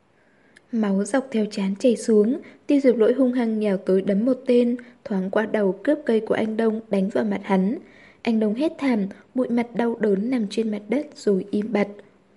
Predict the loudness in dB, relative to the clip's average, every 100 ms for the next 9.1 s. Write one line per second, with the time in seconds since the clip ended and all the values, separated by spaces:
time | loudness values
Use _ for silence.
0 | _ _ _ _ -2 4 6 6 6 0
1 | -8 -20 _ _ _ _ _ 0 0 2
2 | 0 0 0 -2 -2 -4 -2 0 -2 -2
3 | -8 -20 _ -6 -6 -2 0 0 0 0
4 | 0 -2 -8 -20 _ -4 -2 -4 -2 -2
5 | 0 0 -2 -2 -4 0 0 2 0 -2
6 | -4 -12 _ _ _ _ _ _ _ _
7 | _ 0 2 0 0 0 0 0 -2 -2
8 | -2 -2 -2 -4 -2 -4 -2 -2 -2 -2
9 | -4